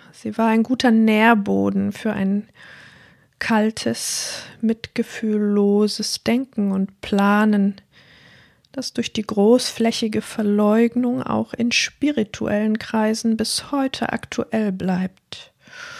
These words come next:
und uns mit der Frage konfrontiert, wie hätten wir damals gehandelt?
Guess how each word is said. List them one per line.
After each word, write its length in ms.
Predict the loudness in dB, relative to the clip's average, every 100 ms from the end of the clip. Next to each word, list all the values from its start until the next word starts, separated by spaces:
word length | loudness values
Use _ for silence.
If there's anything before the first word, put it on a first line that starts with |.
| -18 -18 -20 -20 -20 _ -6
und 240 | -4 -2
uns 520 | 0 -2 -2 -4 -4 -6
mit 160 | -4
der 100 | -4
Frage 480 | -6 -2 2 2 2
konfrontiert, 1300 | -2 0 0 0 -2 -2 -2 0 0 0 -4 -10 -10 -16 _ _ _ _ _ _ -20 _ -20 _
wie 360 | -4 0 2 2
hätten 540 | 2 -2 0 0 2
wir 360 | 2 2 2 0 -6 _ _ -20 -20 -4
damals 840 | 0 2 2 0 -2 -6 -10 -12 -18 _ _ _ _ _ -8
gehandelt? 680 | -4 -2 -4 -4 -8 -14